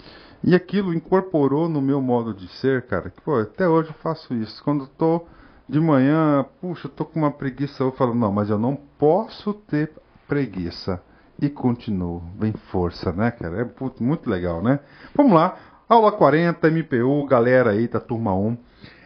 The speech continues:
Essa turma tá em braços esplêndidos. Cara, se você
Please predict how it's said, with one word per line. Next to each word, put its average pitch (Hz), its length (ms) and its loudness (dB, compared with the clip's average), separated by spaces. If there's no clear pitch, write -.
Essa 156 260 2
turma 160 300 -2
tá 143 300 0
em 143 140 -4
braços 120 560 -2
esplêndidos. 82 680 -6
Cara, 104 280 2
se - 140 -8
você 107 560 -6